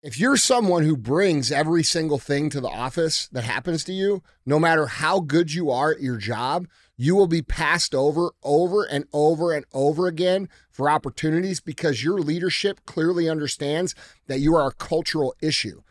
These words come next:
okay? You're a distraction to everybody else. And so for practicality purposes, I think it's very important that people realize that while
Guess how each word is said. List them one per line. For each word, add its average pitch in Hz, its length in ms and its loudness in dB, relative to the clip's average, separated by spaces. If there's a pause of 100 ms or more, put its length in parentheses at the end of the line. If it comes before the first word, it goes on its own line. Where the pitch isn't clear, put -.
(280)
okay? 139 240 -2
You're 156 280 4
a 165 60 4
distraction 143 760 -2
to 131 120 -4
everybody 120 420 -2
else. - 320 -6 (320)
And 135 140 -2
so 160 320 4 (220)
for - 880 4
practicality 170 960 0
purposes, 120 720 -4 (260)
I 120 80 -6
think 196 180 0
it's 120 140 -4
very 175 280 4
important 160 440 0
that 123 140 -4
people 139 320 -4
realize 127 680 2 (340)
that 143 260 2 (440)
while 208 480 4